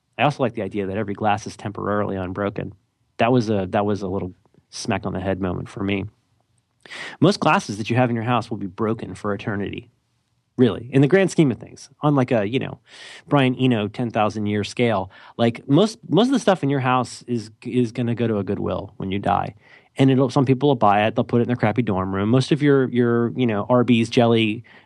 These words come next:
uh, glasses of, you know, Cool Cat or whatever will be broken. That gla-, enjoy it now,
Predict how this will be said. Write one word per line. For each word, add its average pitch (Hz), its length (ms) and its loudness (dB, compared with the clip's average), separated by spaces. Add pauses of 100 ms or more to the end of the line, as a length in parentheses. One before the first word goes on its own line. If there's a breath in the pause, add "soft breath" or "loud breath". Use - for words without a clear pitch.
(120 soft breath)
uh, 113 180 2
glasses 101 640 2 (260)
of, 107 340 0
you 113 60 0
know, 104 380 -4
Cool 135 160 4
Cat 95 280 2
or 104 100 0
whatever 104 300 -2
will 113 160 2
be 143 120 2
broken. 151 400 0 (480)
That 233 160 0
gla-, 240 100 2
enjoy 254 260 4
it 233 60 -4
now, 117 260 0